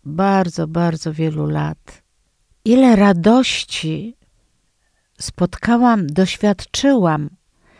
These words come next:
w obecności w tych rodzinach, jeżeli dokonało się przebaczenie.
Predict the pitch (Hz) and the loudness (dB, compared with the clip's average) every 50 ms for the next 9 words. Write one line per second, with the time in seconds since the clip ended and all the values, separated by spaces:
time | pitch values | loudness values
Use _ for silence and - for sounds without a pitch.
0 | _ _ _ - 151 - - - 196 185 180 202 190 - - - 233 254 294 294 | _ _ _ -10 -10 -8 -2 -2 0 2 2 0 0 -2 -4 -2 0 0 2 0
1 | - - - - 185 - - - 226 202 196 202 196 208 208 185 175 - 214 226 | -2 -4 -6 -6 -6 -6 -2 -2 0 0 2 2 2 2 2 0 -2 -2 -2 0
2 | 220 214 190 185 196 233 285 - - - _ _ _ _ _ - - - - _ | 2 2 2 0 0 -2 -4 -6 -14 -20 _ _ _ _ _ -20 -20 -20 -20 _
3 | _ - 202 214 202 196 220 208 202 180 180 196 185 - - 220 214 208 208 214 | _ 2 4 4 4 4 0 0 0 0 -2 -2 -2 0 -2 0 0 2 2 2
4 | 220 226 214 208 190 - - 196 180 - - - 202 185 180 185 185 180 - - | 2 2 0 -2 -4 -2 -4 -4 -4 -4 -6 -4 -4 -2 0 0 -2 -2 -2 -2
5 | 208 185 175 160 151 147 139 - | -2 0 0 0 -2 -4 -6 -10